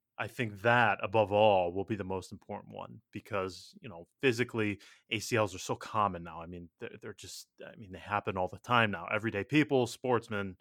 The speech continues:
non-sportsmen, they're just so common now that the physical part of it isn't really, um, the, the biggest hurdle to overcome. You're going to overcome that. It's the mental portion. I am very eager to see what this means for him. Um,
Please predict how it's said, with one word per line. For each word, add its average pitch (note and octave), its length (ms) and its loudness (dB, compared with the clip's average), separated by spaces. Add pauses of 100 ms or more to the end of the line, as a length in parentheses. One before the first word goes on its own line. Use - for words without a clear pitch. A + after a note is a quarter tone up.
(320)
non-sportsmen, G2 920 -4
they're A#2+ 100 -4
just A#2+ 180 -4
so D3+ 120 4
common B2 380 2
now F#2+ 160 -2
that G2+ 160 -4
the - 80 -10
physical E3+ 440 2
part F#2 280 2
of E2 80 -8
it F#2 160 -6
isn't B2 360 0
really, G2 520 -2 (520)
um, F#2 460 0 (300)
the, G2+ 200 0
the G#2 80 -2
biggest A#2+ 480 0
hurdle A2+ 280 0
to G2 80 -4
overcome. F#2+ 580 -2
You're F#2 80 -10
going A#2 340 -2
to G2 140 -6
overcome A2 560 -6
that. F2 180 -10
It's - 160 -14
the G#2 100 -8
mental G#2+ 340 -6
portion. F2+ 640 -12 (680)
I A#2 120 0
am A#2+ 140 0
very C#3 380 6
eager A#2 340 0
to G2+ 80 -4
see - 180 -8
what F#2+ 140 -8
this - 220 -12
means F2 200 -12
for - 160 -16
him. F2 420 -16 (120)
Um, F#2+ 600 -8